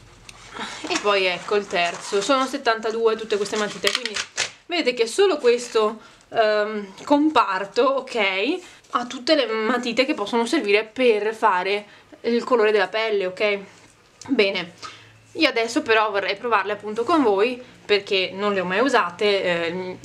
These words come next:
<clears throat> il mio grado di misurazione sono le Giotto e le Crayola, quindi ragazzi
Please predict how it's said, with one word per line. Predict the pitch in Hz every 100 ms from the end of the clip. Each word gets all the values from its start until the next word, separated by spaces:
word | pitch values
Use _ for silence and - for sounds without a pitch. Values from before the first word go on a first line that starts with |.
| -
<clears throat> | - - - 285 240 - _ - - -
il | 269
mio | 214
grado | 208 202 202 190
di | 180 202 185 - - -
misurazione | 196 202 202 202 226 214 190
sono | 208 220
le | 220
Giotto | 208 226 233
e | 202
le | 190
Crayola, | 185 180 175 202 208 185
quindi | - 196 190 - - - -
ragazzi | 185 180 180 - 175